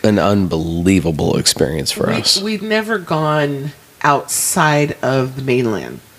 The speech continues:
Speaker 1: No, a-, a-, actually, we'd never been, truth be told, we'd never been outside of, uh, anywhere.
Speaker 2: No, it was the mainland.
Speaker 1: No, it, it was never where, we, we'd never been east of Nevada,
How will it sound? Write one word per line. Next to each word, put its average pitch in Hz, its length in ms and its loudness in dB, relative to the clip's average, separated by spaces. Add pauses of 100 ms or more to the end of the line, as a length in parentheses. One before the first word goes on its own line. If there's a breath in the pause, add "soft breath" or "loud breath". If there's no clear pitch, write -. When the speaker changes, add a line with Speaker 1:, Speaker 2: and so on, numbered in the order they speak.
(680 loud breath)
Speaker 1:
No, 123 320 4 (100)
a-, 135 160 0 (100)
a-, 87 420 -8
actually, 127 420 0
we'd 123 160 4
never 131 320 4
been, 113 360 2 (680 loud breath)
truth 160 180 2
be 120 100 0
told, 131 260 4
we'd 107 200 2
never 113 240 4
been 101 180 2
outside 98 540 4
of, 92 400 -2
uh, 90 460 2 (1900)
anywhere. 117 720 4 (160)
Speaker 2:
No, 269 200 0
it - 40 -2
was 202 160 2
the 208 80 -6
mainland. 214 540 0 (200)
Speaker 1:
No, 117 260 4
it, - 320 -2
it - 20 0
was 104 200 2
never 113 260 2
where, 98 380 2 (400 loud breath)
we, 131 260 4
we'd 120 200 4
never 120 240 2
been 113 260 0
east 123 340 0
of 107 220 4
Nevada, 98 540 2